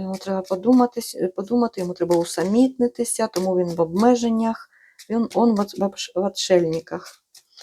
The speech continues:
Знаєте, як ото, е, е, е, фільм, да, є? «Отстань, старуха, я в печалі». Десь у бункері в печалі сидить.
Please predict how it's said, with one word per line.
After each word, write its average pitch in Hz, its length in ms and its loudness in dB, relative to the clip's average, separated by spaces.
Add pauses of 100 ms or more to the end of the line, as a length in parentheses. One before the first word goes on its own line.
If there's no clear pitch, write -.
Знаєте, 208 240 -4
як 180 140 2
ото, 180 300 2 (640)
е, 185 200 0
е, 165 640 -4 (1400)
е, 165 220 2
фільм, 160 340 2
да, 208 200 2 (340)
є? 170 380 -4
«Отстань, 208 440 -2
старуха, 202 480 0
я 175 200 6
в 170 120 -2
печалі». 151 580 -2 (260)
Десь 233 300 4
у 196 80 0
бункері 208 480 2
в 185 120 -4
печалі 156 460 -2
сидить. - 480 -6